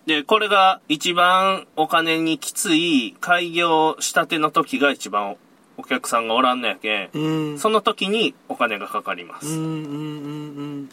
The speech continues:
Speaker 1: で、努力するやないですか。
Speaker 2: うん。
Speaker 1: 努力して当たり前やと思うんすよ。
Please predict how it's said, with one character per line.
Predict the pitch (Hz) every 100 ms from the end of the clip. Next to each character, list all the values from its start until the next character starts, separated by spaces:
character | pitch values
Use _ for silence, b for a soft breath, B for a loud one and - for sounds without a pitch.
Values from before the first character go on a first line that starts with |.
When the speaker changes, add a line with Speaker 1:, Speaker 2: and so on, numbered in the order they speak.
| _
Speaker 1:
で、 | -
努 | 139 247 349
力 | 262 - 135 117 113 110 104 -
す | -
る | 131
や | 117
な | 98
い |
で | 95
す | -
か。 | 98 -
Speaker 2:
う |
ん。 | 160 160
Speaker 1:
努 | 285
力 | 302 -
し | -
て | - 139 123 -
当 | - 151
た | 160
り | 170
前 | 175 214
や | 233 151
と | 101
思 | 98 98
う |
ん | 92
す | - 90
よ。 | 78